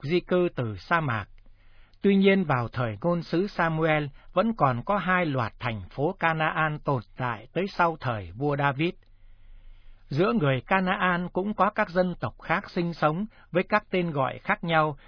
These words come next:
như Amorei, Etei, Hevei và Jebusei. Thật không dễ mà phân biệt được họ, đôi khi xem ra họ là các nhánh chia nhỏ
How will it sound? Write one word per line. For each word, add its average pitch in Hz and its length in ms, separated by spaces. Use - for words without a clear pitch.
như 156 180
Amorei, 147 760
Etei, 147 560
Hevei 143 520
và 107 260
Jebusei. 131 720
Thật - 200
không 208 220
dễ 196 220
mà 165 180
phân 190 300
biệt 135 220
được 127 240
họ, 120 340
đôi 185 160
khi 180 220
xem 180 300
ra 175 220
họ 139 240
là 113 280
các - 180
nhánh 175 320
chia 190 220
nhỏ 123 340